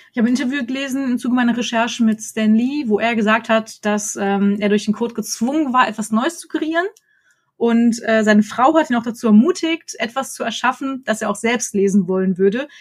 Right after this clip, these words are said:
Und zwar etwas, das sich an intelligente LeserInnen richtete und nicht nur an Kinder. Und so, dass man zwar keine Gewalt und keine Sexszenen brauchte, aber halt Themen, die sich an erwachsene LeserInnen richtet.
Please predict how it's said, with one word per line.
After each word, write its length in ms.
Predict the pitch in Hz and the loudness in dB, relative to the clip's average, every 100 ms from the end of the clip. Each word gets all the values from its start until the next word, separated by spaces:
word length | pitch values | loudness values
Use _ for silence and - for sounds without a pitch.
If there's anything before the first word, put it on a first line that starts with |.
| - 247 | -16 -6
Und 60 | |
zwar 160 | 226 240 | -4 -2
etwas, 220 | 247 247 | -2 -2
das 160 | 240 226 | -4 -8
sich 200 | - - | -10 -2
an 380 | 214 214 226 214 | 2 6 6 4
intelligente 720 | 226 233 220 202 233 247 247 226 | 4 4 4 2 2 0 2 2
LeserInnen 640 | 202 202 202 202 190 190 | 4 4 2 0 0 2
richtete 420 | 196 214 208 202 | 0 -2 -4 0
und 60 | 202 | 0
nicht 180 | 196 | 0
nur 80 | 196 | -6
an 80 | 202 | -6
Kinder. 360 | - 254 339 392 494 _ _ _ _ _ | -2 0 2 0 -4 _ _ _ _ _
Und 180 | 233 233 | -8 -8
so, 380 | - - 214 | -8 -8 -4
dass 200 | 247 247 | -2 0
man 300 | 254 240 247 240 | 2 4 2 0
zwar 140 | 233 | -2
keine 220 | 226 240 | 2 4
Gewalt 380 | 226 190 214 320 | 4 4 4 4
und 60 | 302 | 2
keine 220 | 220 214 | 2 2
Sexszenen 520 | - 285 - - 285 | 2 -8 -8 -6 -4
brauchte, 380 | 262 269 302 - | 2 2 2 -2
aber 120 | 202 | 0
halt 220 | 220 220 - | 0 0 -4
Themen, 500 | - 311 269 220 208 | -2 0 4 6 6
die 160 | 208 | 4
sich 220 | 190 190 | 0 -2
an 100 | 208 | -4
erwachsene 460 | 202 196 196 - 202 | -2 -2 -4 0 2
LeserInnen 400 | 185 185 185 190 | 2 0 -2 -2
richtet. 420 | 180 180 - 185 | -2 -6 -8 -14